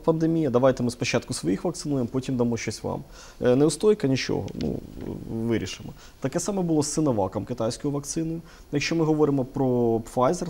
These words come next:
то теж в пріоритеті були інші країни, країни, які фактично дали гроші на розробку,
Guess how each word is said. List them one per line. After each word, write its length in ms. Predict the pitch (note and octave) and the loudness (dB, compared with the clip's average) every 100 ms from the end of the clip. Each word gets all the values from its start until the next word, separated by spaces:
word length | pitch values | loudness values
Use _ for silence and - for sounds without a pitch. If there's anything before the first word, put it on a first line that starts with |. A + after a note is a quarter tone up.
| - | -4
то 340 | D3 C3+ C3+ C3 | 0 2 0 -2
теж 320 | F3+ D#3 - | -4 -6 -6
в 100 | A2 | -8
пріоритеті 540 | - B2 B2 C3+ C3 | -2 0 0 -2 -2
були 240 | C3 B2+ B2 | 0 2 0
інші 320 | C#3 C3 A#2 | 0 -2 -2
країни, 400 | A2 A2 C3 F3+ | 0 2 2 0
країни, 380 | C3 B2+ D3+ C3 | 0 0 0 0
які 400 | B2 - C3+ C3+ - - - | -4 -2 -2 -2 -6 -10 -6
фактично 480 | B2 C#3 - C3 - - - | 0 0 0 -2 -4 -10 2
дали 240 | C#3 D#3 | 6 6
гроші 340 | C#3 D3 - C3+ | 6 4 4 2
на 100 | C3+ | 4
розробку, 520 | C3+ C#3+ B2+ - | 4 4 4 0